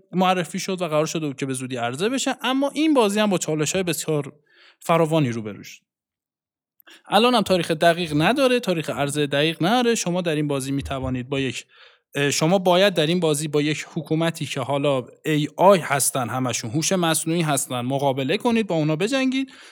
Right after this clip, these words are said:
و بازی تقریباً ترکیبی از بازی جان ویک و پرنس آف پرشیاه. صحنه‌های تیراندازی جدید، استفاده از سلاح‌های عجیب و غریب و متعدد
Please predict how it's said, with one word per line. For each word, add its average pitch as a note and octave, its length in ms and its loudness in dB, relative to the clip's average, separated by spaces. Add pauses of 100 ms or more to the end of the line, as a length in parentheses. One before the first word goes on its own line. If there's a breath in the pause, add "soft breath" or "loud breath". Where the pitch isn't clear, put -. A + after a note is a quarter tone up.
(120)
و G#3 440 4
بازی A#3 480 0
تقریباً A#3+ 720 0
ترکیبی A#3 440 0
از F3+ 220 0
بازی F3 340 0
جان E3+ 320 0
ویک B3 280 -4
و C4 100 2
پرنس G#3 320 -2
آف F3 120 -2
پرشیاه. D3 540 -2 (500 soft breath)
صحنه‌های F3 440 4
تیراندازی D3 640 0
جدید، G3+ 340 -2
استفاده D3+ 440 -2
از D#3 100 0
سلاح‌های B2+ 480 -2
عجیب G#3+ 360 -2
و G#3 120 2
غریب F#3 320 0
و G3 80 -2
متعدد F3 720 -2